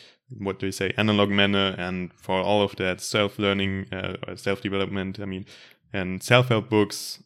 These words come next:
um, where it's also for, about effectiveness for me,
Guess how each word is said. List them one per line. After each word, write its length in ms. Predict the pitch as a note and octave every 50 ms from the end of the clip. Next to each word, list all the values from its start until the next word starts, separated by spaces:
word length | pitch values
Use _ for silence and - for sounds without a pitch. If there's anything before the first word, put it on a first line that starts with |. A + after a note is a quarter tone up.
| _ _ _ _ _ -
um, 680 | A2 G2 F#2+ F#2 F#2 F2+ F2+ F2+ F2+ F#2 F#2 - G#2 G#2 - _ _ _ _ _ -
where 220 | G2+ G2 G2+ G2+ G#2
it's 160 | G2+ - -
also 280 | A#2+ B2 B2+ B2+ A2
for, 180 | G2 - A2+ -
about 380 | - G2 - F#2+ G2 G#2 G#2 -
effectiveness 640 | G2+ - - A2 G#2 - G#2 G2 G#2 G2+ G2+ - -
for 160 | - G#2 G2+
me, 280 | G2+ G2+ G2+ G2+ -